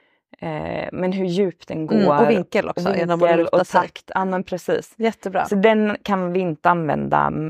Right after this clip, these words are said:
Speaker 1: i, eh, när jag är liksom
Speaker 2: Mm.
Speaker 1: aktiv, men när han,
Speaker 2: Ja.
Speaker 1: när han rider mig så
Speaker 2: Mm.
Speaker 1: är den sjukt nice.
Speaker 2: Perfekt. Då är det också så att när den blir vald, då vet båda vad som ska hända. Det är
Speaker 1: Mm.
Speaker 2: jättebra. Den är liksom avsatt för en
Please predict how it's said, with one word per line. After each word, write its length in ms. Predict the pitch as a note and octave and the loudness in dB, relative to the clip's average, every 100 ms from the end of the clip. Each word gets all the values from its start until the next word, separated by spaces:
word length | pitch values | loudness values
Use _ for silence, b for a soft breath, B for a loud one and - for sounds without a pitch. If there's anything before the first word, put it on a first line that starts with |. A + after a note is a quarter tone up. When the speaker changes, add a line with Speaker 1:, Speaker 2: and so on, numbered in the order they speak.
| - | -4
Speaker 1:
i, 440 | D#3 C#3+ A2+ A#1 - _ - _ - | -4 -2 -2 -4 -6 _ -20 _ -10
eh, 220 | D#3 - | -6 -2
när 140 | D#3 | 0
jag 380 | D#3 D#3+ D3+ D3 | 4 6 6 4
är 40 | |
liksom 260 | - - - | 0 -6 -2
Speaker 2:
Mm. 180 | A3 G3 | 0 0
Speaker 1:
aktiv, 280 | F#3 - - | -4 -8 -6
men 280 | E3 D#3+ D#3+ | -4 -2 -2
när 80 | |
han, 160 | D#3+ E3 | -4 -2
Speaker 2:
Ja. 60 | F#3+ | -2
Speaker 1:
när 40 | E3 | 0
han 100 | E3+ | 0
rider 260 | E3 D#3+ F3 | -2 -2 -6
mig 160 | - | -10
så 80 | G#3 | 0
Speaker 2:
Mm. 100 | B3+ | 0
Speaker 1:
är 20 | |
den 80 | E3 | 0
sjukt 260 | - - - | -8 -14 -14
nice. 240 | G3+ F#3 | -16 -8
Speaker 2:
Perfekt. 380 | G3+ A3 - - B B B B - | -6 -4 -6 -8 B B B B 0
Då 140 | G3+ | 4
är 80 | A#3+ | 6
det 100 | A3 | 6
också 200 | - C4+ | 4 0
så 100 | F#3 | 2
att 180 | - - | 0 -2
när 180 | F#3 F3+ | -2 4
den 240 | A3+ B3 | 4 6
blir 120 | A3+ | 2
vald, 320 | E3 F3 F3+ | 2 2 0
då 80 | F3 | -2
vet 300 | F3+ F3+ - | -2 -2 -4
båda 260 | - - D#3 | -4 -2 -2
vad 120 | E3 | -4
som 160 | - E3+ | -6 -12
ska 140 | - | -8
hända. 340 | G3 G3 - - | -2 2 2 2
Det 60 | |
är 40 | B3 | 2
Speaker 1:
Mm. 120 | G#3+ | 4
Speaker 2:
jättebra. 320 | G#3 - G3 | 2 2 2
Den 180 | D#3 F#3+ | 2 0
är 40 | |
liksom 180 | F3+ F3+ | -2 0
avsatt 420 | E3+ D#3+ - G3 - | 0 2 0 -2 0
för 140 | F3 | 2
en 300 | D#3+ D3 F3 | 2 2 -4